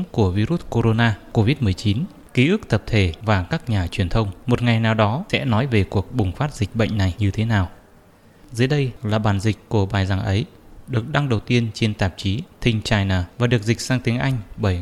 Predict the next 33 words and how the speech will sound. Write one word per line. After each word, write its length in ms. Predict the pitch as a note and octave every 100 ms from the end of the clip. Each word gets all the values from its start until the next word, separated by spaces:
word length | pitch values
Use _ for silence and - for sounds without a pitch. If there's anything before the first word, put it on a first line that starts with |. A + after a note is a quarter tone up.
| F#2
Grace 380 | A2 C#3+ - -
Chong. 240 | - G#2 G2 - _ _ _ _ _ _ _ _ _ _ _ _ _ _ _ _ _ -
Các 220 | C#3 -
sinh 160 | - A2
viên 180 | A2+ G#2
thân 200 | G#2 G2+
mến, 240 | G#2 F3 - - - - - - - -
hôm 200 | C#3+ C#3
nay 240 | C3+ B2 -
là 200 | A2 G#2
buổi 180 | G2+ G2
học 220 | G#2 -
trực 280 | - G#2 -
tuyến 220 | A#2+ A#2
đầu 160 | C3 G#2+
tiên 240 | - A2+
của 120 | G2+ F#2+
chúng 180 | G2
ta. 240 | G2 A#2 G#2+ - _ _ _ _ _ -
Trước 180 | C#3 C#3+
khi 140 | A#2+
bắt 160 | G#2 C3+
đầu 140 | G#2
bài 200 | F#2+ F#2
giảng, 220 | F#2 F#2 F2 -
cho 140 | - A#2
phép 160 | D3+ -
tôi 300 | A#2+ G#2+ F#2+ -
được 380 | A#2 G#2 -
lạc 280 | A#2 G#2 F#2+
đề 140 | G#2 F#2
một 200 | F#2 -
chút. 200 | E3+